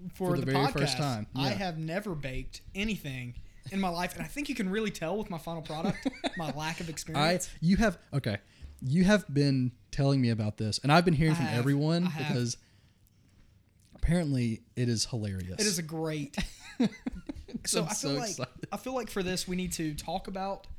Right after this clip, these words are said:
Speaker 1: how we went, how we did,
Speaker 2: Yeah.
Speaker 1: and then show the picture of the final product.
Speaker 2: Yeah, we can do that.
Speaker 1: 'Cause we both recorded what we did, um, but that's gonna probably go up on a later date,
Speaker 2: Yeah.
Speaker 1: um, to, like, YouTube, 'cause it, my video is twelve minutes. You know, we can't just spend twelve minutes watching a video
Speaker 2: Yeah, no.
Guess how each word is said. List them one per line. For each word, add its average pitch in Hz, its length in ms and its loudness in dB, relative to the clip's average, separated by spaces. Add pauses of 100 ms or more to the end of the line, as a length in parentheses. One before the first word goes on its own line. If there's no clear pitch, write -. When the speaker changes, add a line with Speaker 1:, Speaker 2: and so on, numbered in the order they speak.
(260)
Speaker 1:
how 190 220 -2
we 175 140 -2
went, 156 260 -8
how 185 160 -4
we 175 120 -4
did, 160 360 -6
Speaker 2:
Yeah. 170 220 8 (320)
Speaker 1:
and 175 180 0
then 180 220 2
show 180 160 -4
the 156 80 -4
picture 143 440 -6
of 147 100 -8
the 143 160 -6
final 147 280 -10
product. 170 320 -8
Speaker 2:
Yeah, 117 120 2
we 123 60 0
can 123 100 0
do 107 40 0
that. 110 120 -2
Speaker 1:
'Cause 196 120 0
we 240 60 -2
both 233 240 0
recorded 180 540 -2 (100)
what 170 160 -4
we 147 100 -4
did, 147 400 -4 (400)
um, 147 380 -4
but 143 100 -8
that's 165 200 -4
gonna 160 140 -6
probably 160 400 -6
go 147 120 -4
up 143 100 -8
on 147 100 -8
a - 40 -6
later 180 220 -4
date, 156 260 -8 (160)
Speaker 2:
Yeah. 120 220 2 (180)
Speaker 1:
um, 151 340 -4
to, - 100 -10
like, 143 140 -6
YouTube, 147 400 -8
'cause 143 160 -8
it, 151 120 -8 (160)
my 175 120 0
video 151 300 -2
is 143 120 -8
twelve 143 320 -6
minutes. 123 420 -8 (380)
You 170 120 -4
know, 156 140 -2
we 151 100 -4
can't 151 240 -8
just 143 120 -4
spend 135 260 -6
twelve 131 260 -6
minutes 131 280 -8
watching 123 420 -8
a 123 40 -10
video 123 380 -10
Speaker 2:
Yeah, 135 200 6
no. 107 240 2